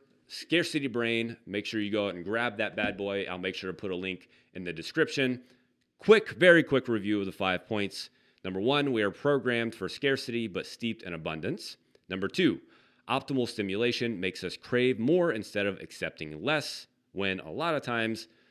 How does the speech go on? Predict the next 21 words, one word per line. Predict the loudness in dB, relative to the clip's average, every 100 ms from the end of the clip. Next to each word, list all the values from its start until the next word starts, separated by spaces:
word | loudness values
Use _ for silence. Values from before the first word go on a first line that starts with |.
| _ -4
less | 0 0 -2
is | -10 -12 -10 -10
actually | -8 -4 -2
the | -2
answer | -4 -4 -4
to | 0
our | 0
happiness. | 2 0 0 -2 -2 -8 -16 -20 -20 -20 -10 2
Number | 4 4
three, | 6 4 2 2
macros | 4 6 4 2
don't | 2 2
make | 2 2
us | 0
fat. | 0 0 0
Ultra-processed | -6 -6 -4 -4 -4 -8 -2
food | 2 2 2
makes | -2 -2
us | -8
fat. | -2 0 0 -2 _ _ _ _ _
Changing, | 0 2 2 0 -2